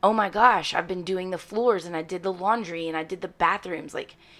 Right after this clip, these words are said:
can you just get the trash? That's the only thing I'm asking you to do." And that would be ridiculous. But, like, at the same point, you know, I'm thinking that what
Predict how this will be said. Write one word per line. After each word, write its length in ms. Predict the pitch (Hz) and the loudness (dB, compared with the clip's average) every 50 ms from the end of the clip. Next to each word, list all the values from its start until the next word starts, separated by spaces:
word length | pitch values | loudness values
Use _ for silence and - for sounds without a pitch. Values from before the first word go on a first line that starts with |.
| - | -14
can 180 | - - 202 196 | -8 -6 -4 -4
you 120 | 202 202 | -4 -6
just 560 | 185 160 - - 165 165 170 - - - - - | -8 -8 -8 -4 0 0 -2 -2 -4 -14 -10 -4
get 220 | - 190 202 - | -2 -2 -2 0
the 80 | 196 - | -2 -4
trash? 560 | - - - - 139 135 156 175 202 - - | -4 -4 -4 2 4 4 4 4 2 -2 -6
That's 160 | 160 - - | -10 -12 -14
the 120 | 165 - - | -14 -12 -10
only 220 | - 165 180 185 180 | -8 -8 -8 -8 -8
thing 200 | - 175 165 175 | -8 -8 -6 -6
I'm 100 | 160 135 | -6 -4
asking 340 | - 151 151 - - 147 156 | -6 -6 -8 -10 -14 -14 -12
you 80 | 147 | -8
to 100 | 131 147 | -8 -8
do." 380 | 165 175 180 165 165 - 165 156 - - - - - _ _ _ _ _ _ _ _ _ _ _ _ _ _ _ - - | -6 -6 -8 -6 -6 -6 -8 -8 -10 -14 -20 -20 -20 _ _ _ _ _ _ _ _ _ _ _ _ _ _ _ -2 -2
And 180 | 180 185 185 | -2 2 4
that 180 | 196 196 - - | 4 4 4 4
would 140 | 180 170 160 | 0 -4 -4
be 320 | 170 170 170 165 147 - - | -8 -8 -8 -8 -10 -12 -10
ridiculous. 840 | - 170 165 160 160 143 - 151 143 139 143 151 165 151 - - - _ - - | -10 -10 -6 -6 -8 -6 -6 -6 -4 -4 -4 -4 -6 -6 -10 -18 -20 _ -16 -6
But, 480 | - 196 165 147 143 170 - - - - _ _ _ _ _ _ _ - | -2 -2 0 0 0 -2 -4 -6 -10 -20 _ _ _ _ _ _ _ -10
like, 120 | - 185 180 | -10 -8 -6
at 80 | 165 | -4
the 100 | - 170 | -6 -6
same 300 | 156 - 170 160 165 165 | -6 -6 -8 -6 -8 -8
point, 500 | - - - 196 190 175 165 160 - - _ _ _ | -12 -10 -8 -6 -4 -4 -4 -6 -10 -12 _ _ _
you 80 | - 170 | -14 -12
know, 180 | 165 156 139 - - - | -10 -10 -12 -6 2 6
I'm 280 | 165 165 170 185 175 | 6 6 6 6 0
thinking 460 | 156 - 180 165 160 - 156 151 156 | -8 -8 -8 -6 -4 -4 -4 -4 -2
that 200 | 156 151 151 - | -2 -2 -2 -2
what 240 | 156 165 165 - - | -2 -2 -2 -2 -2